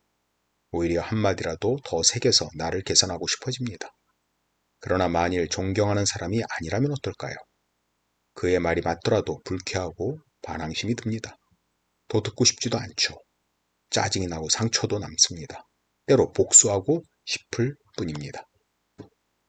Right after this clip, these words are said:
결국 서로 존경하고 신뢰하는 문화가 형성되지 않는 곳에서의 솔직함은요, 오히려 서로를 찌르는 흉기가 될 뿐입니다.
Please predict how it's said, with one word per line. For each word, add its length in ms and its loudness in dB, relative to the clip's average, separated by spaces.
결국 600 -2
서로 280 2
존경하고 640 0
신뢰하는 500 2
문화가 340 -6
형성되지 640 -2
않는 340 -2
곳에서의 540 0
솔직함은요, 840 -4
오히려 420 0
서로를 520 0
찌르는 480 2
흉기가 640 0
될 160 -6
뿐입니다. 920 -6